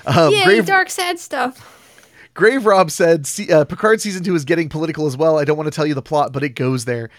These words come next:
Speaker 1: Eh, I'll give it a shot. Uh, Zip Hansel
Speaker 2: So
Speaker 1: mentioned, uh, mentioned, "I heard about Stacey Abrams." That's who it was. Stacey Abrams was the name of the lady.
Speaker 2: Oh.
Speaker 1: Um,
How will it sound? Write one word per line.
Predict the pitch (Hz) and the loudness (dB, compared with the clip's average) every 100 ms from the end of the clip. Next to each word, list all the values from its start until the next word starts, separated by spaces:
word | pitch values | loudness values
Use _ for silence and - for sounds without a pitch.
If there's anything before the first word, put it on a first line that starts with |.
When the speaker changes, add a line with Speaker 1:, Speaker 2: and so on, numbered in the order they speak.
| - _ - | -20 _ -8
Speaker 1:
Eh, | 151 160 156 | -2 0 2
I'll | 156 | 0
give | 185 262 | 0 -2
it | |
a | 214 | -4
shot. | - 143 127 - - _ _ _ | 0 -2 -2 -8 -20 _ _ _
Uh, | 131 135 | -2 0
Zip | 123 160 | 0 0
Hansel | 180 190 185 | 0 0 0
Speaker 2:
So | |
Speaker 1:
mentioned, | 160 156 151 143 131 _ _ _ | -2 -4 -4 -8 -12 _ _ _
uh, | 143 | -2
mentioned, | 151 165 156 | 0 -2 0
"I | 160 | 0
heard | 165 | 2
about | 170 160 | 2 0
Stacey | - 156 160 156 | -2 -2 0 0
Abrams." | 143 127 117 | 0 -4 0
That's | 156 - | 0 2
who | |
it | 135 | -4
was. | 123 117 | -4 -8
Stacey | - 151 123 139 | -6 -6 -4 -4
Abrams | 131 123 120 | -6 -8 -12
was | 117 | -12
the | 120 | -10
name | 120 | -10
of | 120 | -10
the | |
lady. | 123 123 120 - | -8 -8 -8 -12
Speaker 2:
Oh. | 220 214 208 110 | -14 -14 -16 -6
Speaker 1:
Um, | 131 131 127 120 | -2 -2 -2 -8